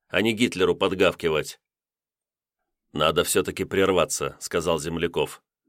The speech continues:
«Глаза уже не видят и бунтует разум утомленный. Тем более завтра Новый год. Нет, надо передохнуть. Кстати, я этот дивный праздник на фронте еще не встречал.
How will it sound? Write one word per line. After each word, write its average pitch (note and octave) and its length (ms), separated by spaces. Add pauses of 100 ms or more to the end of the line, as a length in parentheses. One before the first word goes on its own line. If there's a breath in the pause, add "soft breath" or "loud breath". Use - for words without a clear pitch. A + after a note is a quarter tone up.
«Глаза G#2+ 400
уже F#2+ 220
не F#2+ 100
видят G#2+ 460 (100)
и G#2 80
бунтует A#2+ 540
разум G2 420
утомленный. F2 720 (360)
Тем G#2 160
более C3+ 260
завтра B2 340
Новый G#2+ 280
год. G#2 320 (420)
Нет, F#2 300
надо F#2+ 220
передохнуть. G2+ 720 (520)
Кстати, - 440
я G2+ 260
этот G#2+ 340
дивный G#2 320
праздник G2+ 480
на G2 120
фронте G#2+ 380
еще G#2 180
не G#2 100
встречал. F#2+ 560